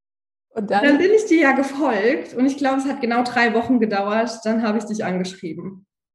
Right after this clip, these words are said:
Speaker 2: Weißt du, was mich gekriegt hat?
Speaker 1: Nee, erzähl's bitte.
Speaker 2: Das Eisessen mit deiner Tochter.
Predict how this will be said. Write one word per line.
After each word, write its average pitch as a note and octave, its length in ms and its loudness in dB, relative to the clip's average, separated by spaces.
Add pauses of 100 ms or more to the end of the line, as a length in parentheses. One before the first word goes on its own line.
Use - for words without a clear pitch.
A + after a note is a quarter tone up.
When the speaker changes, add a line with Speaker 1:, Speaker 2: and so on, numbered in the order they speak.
(220)
Speaker 2:
Weißt A#3+ 340 0
du, D#4+ 100 -2
was C#4 280 -2
mich - 400 -6 (500)
gekriegt C4+ 540 -6
hat? D4 180 -10 (480)
Speaker 1:
Nee, F3 300 -4
erzähl's E3+ 420 0
bitte. - 240 -8 (540)
Speaker 2:
Das G#3+ 200 -2
Eisessen B3 640 0
mit A3 140 0
deiner G#3 260 -4
Tochter. E4 560 -4